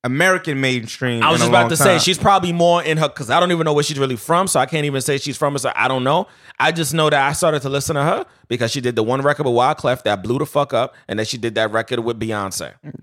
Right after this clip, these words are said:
Speaker 1: And Hips Don't Lie.
Speaker 2: And Hips Don't,
Speaker 1: Yeah.
Speaker 2: that's all I know. So Shakira and J-Lo doing it, it may be more about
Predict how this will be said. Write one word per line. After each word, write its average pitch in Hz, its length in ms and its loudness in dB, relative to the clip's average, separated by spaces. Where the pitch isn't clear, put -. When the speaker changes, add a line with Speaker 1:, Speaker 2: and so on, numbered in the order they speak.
Speaker 1:
And 123 140 -2
Hips 170 240 -4
Don't 139 240 0
Lie. 139 100 2
Speaker 2:
And 135 220 2
Hips 127 220 -2
Don't, 143 240 -2
Speaker 1:
Yeah. 107 60 -12
Speaker 2:
that's 143 400 0
all 175 320 4
I 160 140 2
know. 143 480 -2
So 127 600 0
Shakira 180 640 0
and 127 220 -4
J-Lo 165 400 0
doing 190 280 0
it, 240 200 -4
it 156 140 4
may 170 240 2
be 190 160 0
more 175 320 4
about 151 500 2